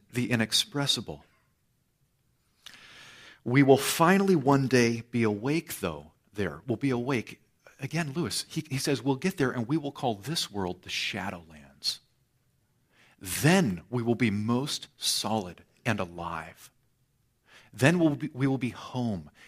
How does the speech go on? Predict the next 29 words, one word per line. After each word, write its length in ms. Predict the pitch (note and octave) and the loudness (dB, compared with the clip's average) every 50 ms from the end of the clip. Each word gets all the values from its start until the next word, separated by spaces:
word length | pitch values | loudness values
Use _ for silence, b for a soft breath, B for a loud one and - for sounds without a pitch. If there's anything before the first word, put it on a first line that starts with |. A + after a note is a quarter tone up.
| B - | B -10
at 80 | A2 | -8
the 60 | - A2 | -6 -2
very 300 | G#2 B2+ C#3 C#3+ C#3+ C#3 | 2 2 4 4 4 2
end 120 | C3 C3 | 0 0
of 60 | A2+ | 0
one 100 | A#2 B2 | -2 -2
of 40 | A#2 | 0
the 60 | A#2 | 0
Narnia 340 | A2+ A#2 A2+ A#2+ B2 A#2+ A2 | 0 0 0 0 0 0 -2
books, 360 | G2+ G#2 G2 - - - - - _ | -4 -6 -6 -6 -6 -8 -8 -8 _
uh, 80 | A#2 A2+ - | -8 -6 -6
uh, 80 | - A2+ | -6 -8
very 320 | G2 G#2 A2 C3+ C#3 C3 | -6 0 2 2 4 4
end 100 | A#2+ A2+ | 4 2
of 80 | A2+ F#2 | 2 2
the 60 | G2 | 2
last 320 | F2+ G#2 B2+ D3+ D3+ - - | 4 6 4 4 4 0 0
Narnia 260 | G2+ F#2 F2+ E2+ E2 | 0 0 -2 -4 -6
book, 240 | - D2+ - - _ _ _ | -10 -12 -14 -16 _ _ _
Last 280 | G2 F#2+ G2+ G#2+ - - | -6 -6 -6 -6 -8 -8
Battle, 320 | G2 G2 G2 - - - _ _ _ _ _ _ _ _ _ _ _ _ _ _ _ _ _ _ _ _ _ b b b b b b b b b b b b - | -8 -8 -8 -10 -14 -18 _ _ _ _ _ _ _ _ _ _ _ _ _ _ _ _ _ _ _ _ _ b b b b b b b b b b b b -6
um, 260 | G#2 F#2 F2 F2 E2+ - | -4 -4 -4 -4 -6 -8
that 140 | G#2 G#2+ - | -8 -6 -6
C 140 | - - G2+ | -6 -4 -6
S 160 | G2 - - | -6 -6 -6
Lewis 240 | A#2 A2+ G#2 - - | -6 -6 -4 -4 -6
wrote, 220 | G#2+ F2+ - - | -6 -8 -8 -10
again. 300 | F#2 - A2 G2+ F#2+ D2+ - b b b b b b b b b b b b b b b - | -12 -10 -10 -10 -10 -12 -14 b b b b b b b b b b b b b b b -4
Um, 420 | A2 G#2 G2 F#2+ F#2+ F2+ F2+ F2+ | 0 2 2 2 2 0 -4 -8